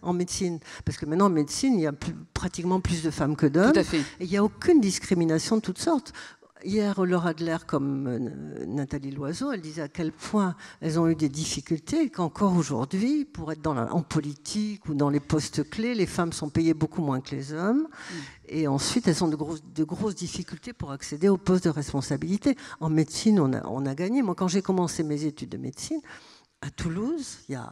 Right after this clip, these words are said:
Speaker 1: quelques décades, eh bien, franchement, on était deux filles à peu près pour, une ou deux filles pour dix garçons.
Speaker 2: Mm.
Speaker 1: Et pour vous dire quelque chose qui, qui est pas du tout féministe,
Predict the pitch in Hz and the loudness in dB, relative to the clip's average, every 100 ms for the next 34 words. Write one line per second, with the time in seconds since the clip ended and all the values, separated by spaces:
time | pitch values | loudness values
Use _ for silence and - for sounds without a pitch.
0 | - - 131 - 135 - 240 320 294 190 | -16 -18 -14 -14 -12 -8 -4 -4 -6 -10
1 | - - - - - 151 143 143 - 151 | -16 -20 -20 -16 -12 -6 -6 -4 -2 -2
2 | - 226 254 269 - - - _ _ 139 | 0 2 4 2 -2 -20 -20 _ _ -12
3 | 143 151 - 170 147 139 127 - - 226 | -12 -12 -8 -8 -6 -8 -8 -12 -6 -2
4 | 208 165 139 156 - - 185 - 110 113 | -2 -2 -4 -4 -2 -4 -4 -4 -6 -8
5 | 131 135 185 165 127 120 - 214 - 147 | -10 0 0 0 -2 -4 -4 -6 -6 -6
6 | 139 151 175 - 247 196 - - 160 139 | -4 -4 -4 -2 -2 -4 -10 -16 -18 -8
7 | 175 170 151 143 139 135 147 - 156 165 | -6 -2 -4 -4 -10 -8 -8 -8 -16 -14
8 | - - - 139 143 - 165 - 170 - | -12 -12 -12 -12 -12 -8 -2 0 -2 -4
9 | 156 - 147 160 233 285 - | -6 -2 0 2 2 0 -2